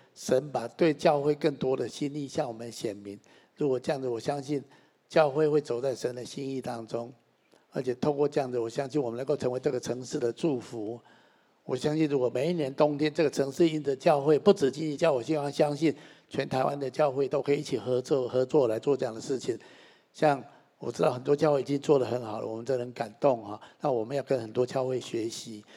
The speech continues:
透过这样子，我相信能够把耶稣的爱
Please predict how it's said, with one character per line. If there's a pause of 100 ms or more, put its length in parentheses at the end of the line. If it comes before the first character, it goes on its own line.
(180)
透
过
这
样
子，
我
相
信 (300)
能
够
把
耶
稣
的
爱